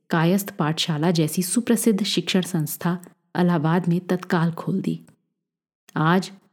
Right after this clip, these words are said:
उस ट्रस्ट के अंतर्गत कितने स्कूल, कॉलेज और यूनिवर्सिटी हॉस्टल हैं। कृषि विश्वविद्यालय, कुलभास्कर कृषि विश्वविद्यालय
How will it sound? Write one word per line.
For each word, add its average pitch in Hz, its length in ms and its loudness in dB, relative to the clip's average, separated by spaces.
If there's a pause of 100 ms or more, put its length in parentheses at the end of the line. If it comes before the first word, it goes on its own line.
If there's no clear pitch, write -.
(240)
उस 233 200 2
ट्रस्ट 254 260 2
के 285 100 2
अंतर्गत 208 560 4
कितने 208 340 2
स्कूल, 185 440 0
कॉलेज 175 520 2
और 196 100 2
यूनिवर्सिटी 165 580 0
हॉस्टल 147 440 -4
हैं। 143 280 -6 (640)
कृषि 240 260 4
विश्वविद्यालय, 170 880 2 (320)
कुलभास्कर 165 640 2
कृषि 180 340 -2
विश्वविद्यालय 151 800 -2